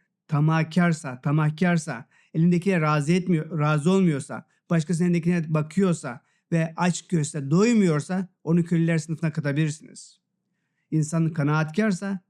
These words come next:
hür gibidir köle bile olsa. Fakat hür bile olsa tamahın esiri olmuşsa artık onu köle gibi düşünebilirsiniz diyor. Evet, gerçekten öyledir. Tamah pek çok yiğidi zelil hale getirir. Yiğitliğini ortadan kaldırır, değerlerini ortadan kaldırır tamah varsa. O yüzden tamah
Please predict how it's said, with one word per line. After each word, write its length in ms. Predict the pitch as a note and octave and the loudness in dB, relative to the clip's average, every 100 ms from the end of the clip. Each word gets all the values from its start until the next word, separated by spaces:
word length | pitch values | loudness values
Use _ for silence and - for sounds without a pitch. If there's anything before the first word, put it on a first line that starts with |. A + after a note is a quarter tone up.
| - | 0
hür 120 | F3+ | 2
gibidir 380 | E3+ C#3+ C3+ A#2 | 2 0 -2 -2
köle 240 | D3+ D3+ | -2 0
bile 120 | C3 C3 | 0 -2
olsa. 420 | B2 E3+ F#3 - _ _ | -2 -4 -6 -6 _ _
Fakat 400 | - D#3 E3+ E3 - - | -4 -2 -2 -4 -14 -2
hür 180 | F#3+ F#3 | 2 2
bile 140 | E3+ | 2
olsa 460 | D3 C3 E3+ F#3+ - _ _ | 0 -2 -4 -6 -8 _ _
tamahın 800 | - D3 D#3+ G3 F#3 - _ D#3+ | -2 2 4 2 0 -4 _ 0
esiri 280 | D#3 - E3+ | 0 -2 0
olmuşsa 480 | D#3+ D3+ G3+ F3+ D#3+ | 2 2 0 -2 -4
artık 420 | C#3+ C3 F#3+ F#3 _ | -4 -4 -6 -6 _
onu 440 | D#3 E3 F3 F3 _ | -2 0 0 -4 _
köle 200 | - D#3+ | -2 -2
gibi 140 | D3+ D3 | 0 -4
düşünebilirsiniz 640 | - D3 D3 C#3 C3+ B2 | -4 -2 -2 -4 -6 -8
diyor. 240 | C3+ G2 - _ - - | -6 -8 -8 _ -20 -4
Evet, 200 | F3+ F3 | -2 0
gerçekten 320 | G#3+ F3+ F3 | 0 0 0
öyledir. 280 | D#3+ D#3+ E3+ | 0 0 -2
Tamah 440 | E3 E3+ F#3+ F#3 - _ _ | 0 2 2 -2 -8 _ _
pek 240 | F3 F3 | 0 2
çok 220 | F3 E3 E3 | 0 -2 0
yiğidi 480 | D#3+ D3 F#3+ F#3+ - _ _ | 0 2 0 -2 -10 _ _
zelil 360 | - D#3+ E3+ | -4 2 4
hale 220 | E3+ D3 C#3+ | 4 2 0
getirir. 500 | D3 D3+ E3+ E3+ - - | -2 -2 -2 -4 -8 0
Yiğitliğini 400 | E3 E3+ E3+ D#3 | 2 2 2 0
ortadan 320 | C#3+ D3 D3+ | 0 -2 -2
kaldırır, 460 | D3+ C#3+ D3+ D3+ B2+ | -2 -2 -2 -4 -2
değerlerini 340 | C#3 D3 D#3 | -2 0 2
ortadan 280 | D3+ D3+ D3 | 0 -2 -2
kaldırır 320 | D3 C#3+ D3+ | -2 -2 -4
tamah 320 | - C#3 C3+ | -2 -2 0
varsa. 420 | C3+ B2+ - - - _ _ | -2 -6 -10 -18 -20 _ _
O 80 | F3 | 0
yüzden 340 | F#3+ D#3+ F3 | 0 0 0
tamah 440 | D#3 E3+ F3+ G3 | 0 0 0 -2